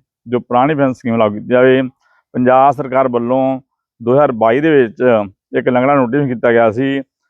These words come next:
ਵੀ ਅਸੀਂ ਪੁਰਾਣੀ ਪੈਨਸ਼ਨ ਸਕੀਮ ਬਹਾਲ ਕਰ ਦਿੱਤੀ ਆ, ਪਰ ਅਜੇ ਤੱਕ ਪੁਰਾਣੀ ਪੈਨਸ਼ਨ ਸਕੀਮ ਬਹਾਲ ਨਹੀਂ ਹੋਈ।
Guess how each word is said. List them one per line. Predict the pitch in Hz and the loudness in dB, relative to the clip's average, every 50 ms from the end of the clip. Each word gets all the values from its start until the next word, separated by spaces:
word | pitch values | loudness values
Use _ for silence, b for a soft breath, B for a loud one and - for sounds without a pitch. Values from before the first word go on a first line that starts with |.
| _ - 127 | _ -4 -2
ਵੀ | 127 | 0
ਅਸੀਂ | 131 143 131 | 0 0 -2
ਪੁਰਾਣੀ | - - 160 147 160 170 | -2 -2 0 0 0 2
ਪੈਨਸ਼ਨ | 156 151 139 135 | 0 0 -2 -2
ਸਕੀਮ | - - 139 131 127 123 107 98 98 _ _ _ _ _ _ _ - | -4 -4 -4 -2 0 0 -2 -4 -6 _ _ _ _ _ _ _ -6
ਬਹਾਲ | 117 135 135 139 135 131 120 | -2 0 2 2 2 2 0
ਕਰ | 113 123 123 120 | 0 0 -2 -2
ਦਿੱਤੀ | 110 104 139 143 143 147 | -4 -6 -6 -2 2 2
ਆ, | 143 143 143 139 135 123 _ _ _ _ _ _ - | 4 4 2 2 0 -4 _ _ _ _ _ _ -4
ਪਰ | 127 139 | -2 0
ਅਜੇ | 160 175 170 | 0 0 0
ਤੱਕ | 160 151 139 123 | 0 -2 -2 -2
ਪੁਰਾਣੀ | 135 131 131 131 | -2 -4 -2 -2
ਪੈਨਸ਼ਨ | 127 127 | -4 -4
ਸਕੀਮ | 131 135 135 | -6 -2 -2
ਬਹਾਲ | 131 123 120 | 0 0 0
ਨਹੀਂ | 120 123 | 0 0
ਹੋਈ। | 127 131 123 104 | 0 0 0 -2